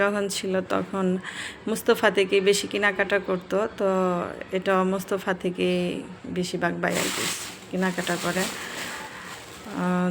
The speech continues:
তো এখানে প্রথমেই দিছে ইলেকট্রনিক আর কি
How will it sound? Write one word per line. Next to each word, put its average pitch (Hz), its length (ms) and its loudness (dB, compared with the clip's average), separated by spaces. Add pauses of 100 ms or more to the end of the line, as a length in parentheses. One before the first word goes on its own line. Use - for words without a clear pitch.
(100)
তো 190 60 -4 (280)
এখানে 220 260 -2 (140)
প্রথমেই 214 560 2 (100)
দিছে 190 360 2 (3000)
ইলেকট্রনিক 196 540 -2
আর 180 120 4
কি 185 80 -2